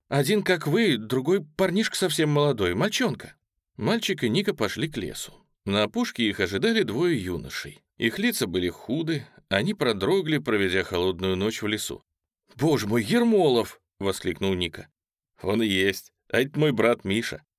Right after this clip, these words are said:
Гимназист шестого класса Михаил Ермолов", басом проговорил Миша. "Идёмте с нами, согреетесь, чаю напьёмся", сказал Ника. "А можно?" спросил деловито Миша. "Товарищей нет?" "Никого. Святая старушка одна.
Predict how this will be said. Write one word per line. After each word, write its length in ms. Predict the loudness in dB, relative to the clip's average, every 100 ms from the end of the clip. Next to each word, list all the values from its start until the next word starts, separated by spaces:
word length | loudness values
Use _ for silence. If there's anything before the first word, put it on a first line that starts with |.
| _ _ -14
Гимназист 600 | -6 -2 -2 0 -2 -2
шестого 440 | -4 -2 0 0
класса 400 | 0 0 0 0
Михаил 460 | -2 -2 0 0 2
Ермолов", 720 | 0 0 0 2 0 -2 -12 _ _
басом 400 | -4 -2 -4 -6
проговорил 480 | -6 -2 0 0 0
Миша. 340 | -2 -6 -10 -16 _ _ _ _ _ _
"Идёмте 340 | -6 -2 0 0
с 100 | 0
нами, 320 | 0 -2 -6
согреетесь, 640 | -4 -2 2 2 0 -2 -4
чаю 280 | 0 2
напьёмся", 580 | 2 2 0 0 -2 -12 _
сказал 380 | -4 -2 0 0
Ника. 320 | -2 -8 -16 _ _ _ _
"А 140 | -4
можно?" 440 | -2 0 0 -2 -4 _ _
спросил 360 | -4 -2 0 -2
деловито 440 | 0 0 0 0
Миша. 320 | -2 -4 -10 -18 _ _
"Товарищей 540 | -2 0 0 -2 -4 0
нет?" 280 | 0 -2 _ _ -8
"Никого. 1040 | -6 0 0 2 2 2 4 4 2 -2
Святая 440 | -6 -4 -2 0 0
старушка 540 | 0 0 0 -2 0
одна. 340 | 0 -2 -6